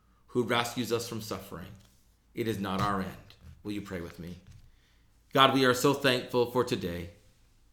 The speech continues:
We pray that we would be able to come to you in lament, knowing that as we cry out to you in pain, we can wait patiently for the hope that you offer.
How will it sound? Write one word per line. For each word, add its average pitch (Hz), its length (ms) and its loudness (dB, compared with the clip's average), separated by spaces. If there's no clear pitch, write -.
We 117 120 -4
pray 120 680 4
that 110 320 0
we 127 140 6
would 127 220 4
be 120 140 2
able 113 180 2
to 110 80 0
come 123 380 0
to 117 120 -8
you 113 160 0
in 107 220 -2
lament, 95 580 0
knowing 123 440 4
that 113 140 2
as 113 160 0
we 117 80 2
cry 110 320 4
out 127 260 4
to 123 100 -8
you 120 180 -2
in 117 140 -2
pain, 92 520 -6
we 120 80 -4
can 113 200 2
wait 113 220 4
patiently 110 840 -2
for 120 100 0
the 113 100 4
hope 127 340 2
that 131 140 2
you 127 180 2
offer. 87 480 -4